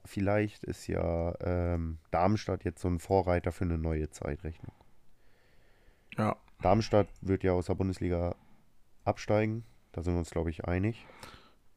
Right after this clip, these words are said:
Speaker 2: Das, äh, ist so, ja.
Speaker 1: Aber sie haben trotzdem mit Thorsten Lieberknecht verlängert und sie werden mit ihm in Liga zwei gehen.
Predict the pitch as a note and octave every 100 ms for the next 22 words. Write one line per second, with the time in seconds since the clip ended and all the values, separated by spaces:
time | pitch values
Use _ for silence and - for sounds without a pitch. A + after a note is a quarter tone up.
0 | _ - C3+ A#2 - A#2+ A2+ A2+ A#2 A#2+
1 | - - A2+ A2+ - - - F#2+ G2+ G#2
2 | F#2 F2 G2+ G2+ - G2+ - - G#2 G2+
3 | G#2 - F#2+ F#2+ G2 - G2 - F2 F2+
4 | A#2 A#2 F#2 F2 E2+ F#2 G#2+ G2+ G2 G#2
5 | G#2 G#2 - A2 G2+ D2+